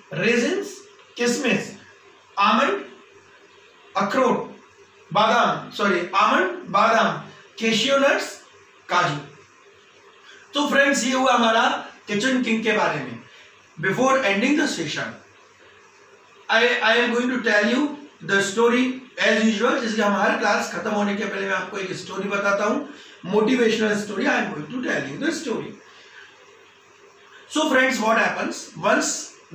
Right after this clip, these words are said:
there was a father and he had a son। They went to fly the kite in a ground। बच्चा बहुत ध्यान से देख रहा था फादर को, जब फादर पतंग उड़ा रहे थे।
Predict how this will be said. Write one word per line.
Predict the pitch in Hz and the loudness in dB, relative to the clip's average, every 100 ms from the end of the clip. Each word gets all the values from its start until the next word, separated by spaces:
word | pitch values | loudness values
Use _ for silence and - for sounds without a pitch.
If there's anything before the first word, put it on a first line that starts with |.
| 175 | 0
there | 202 | 2
was | 202 | 2
a | 202 185 | 0 -2
father | 185 214 190 - - - - - - - - - - - _ - 190 | -2 -2 -6 -10 -20 -20 -20 -20 -20 -20 -20 -20 -20 -20 _ -8 0
and | 202 202 - | 2 2 0
he | 233 | 2
had | 220 214 | 2 2
a | 208 | 0
son। | 147 - - - _ - _ - - _ _ - - - - - _ _ 160 | -4 -6 -14 -20 _ -20 _ -20 -20 _ _ -20 -20 -20 -20 -20 _ _ -2
They | |
went | 254 254 233 269 302 233 226 - | 2 2 2 2 -2 -6 -10 -4
to | 247 220 | -2 0
fly | 214 202 214 | 2 2 2
the | 214 | 2
kite | 208 202 - - - 185 | 0 0 -2 -4 -10 -6
in | 190 | -2
a | 185 | -2
ground। | 147 135 123 123 - - - - - - _ _ _ - - - - - | -2 -6 -8 -14 -18 -20 -20 -20 -20 -20 _ _ _ -20 -20 -20 -20 -8
बच्चा | 170 226 247 262 285 294 - - - _ - _ - - | 0 0 2 2 2 0 -6 -18 -20 _ -20 _ -20 -4
बहुत | 208 | -2
ध्यान | 226 220 220 | 2 2 2
से | 226 | 0
देख | 208 196 | 0 2
रहा | 214 | 2
था | 226 226 | 2 2
फादर | 185 185 190 | -2 -4 -4
को, | 226 | -2
जब | 208 208 | -2 -4
फादर | 170 180 208 196 | -6 -2 -2 -2
पतंग | - - 170 156 220 220 | -6 -14 -10 -2 2 2
उड़ा | 202 | 2
रहे | 196 190 | 2 -2
थे। | 185 | -4